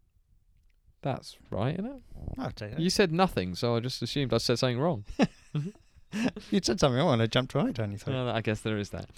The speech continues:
Speaker 1: Um, yeah, so that, that will be this week's question.
Speaker 2: Halloween-based questions.
Speaker 1: You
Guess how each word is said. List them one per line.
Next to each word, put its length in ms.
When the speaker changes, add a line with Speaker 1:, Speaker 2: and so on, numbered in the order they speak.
Speaker 1:
Um, 520
yeah, 200
so 160
that, 220
that 100
will 100
be 400
this 160
week's 140
question. 420
Speaker 2:
Halloween-based 540
questions. 480
Speaker 1:
You 80